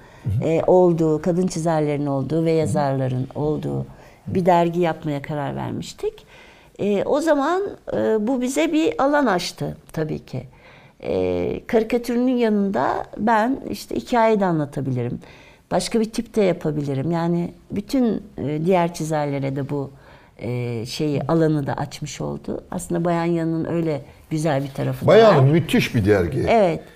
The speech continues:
Speaker 1: Bunu çıkarmayı Paris'te düşündün. Değil mi? Paris'te,
Speaker 2: Paris'te,
Speaker 1: Paris'teydi.
Speaker 2: evet.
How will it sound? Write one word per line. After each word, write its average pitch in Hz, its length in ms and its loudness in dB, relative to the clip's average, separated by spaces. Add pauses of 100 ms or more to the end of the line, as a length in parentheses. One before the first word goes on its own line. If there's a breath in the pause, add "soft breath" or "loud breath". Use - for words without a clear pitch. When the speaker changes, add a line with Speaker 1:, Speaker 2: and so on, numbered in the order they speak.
(260 loud breath)
Speaker 1:
Bunu 190 340 4
çıkarmayı 185 540 6
Paris'te 185 400 4
düşündün. 98 480 -2 (340)
Değil 349 100 2
mi? 254 60 -4 (120)
Paris'te, 214 180 4
Speaker 2:
Paris'te, 226 480 4
Speaker 1:
Paris'teydi. 151 480 4
Speaker 2:
evet. 143 100 -2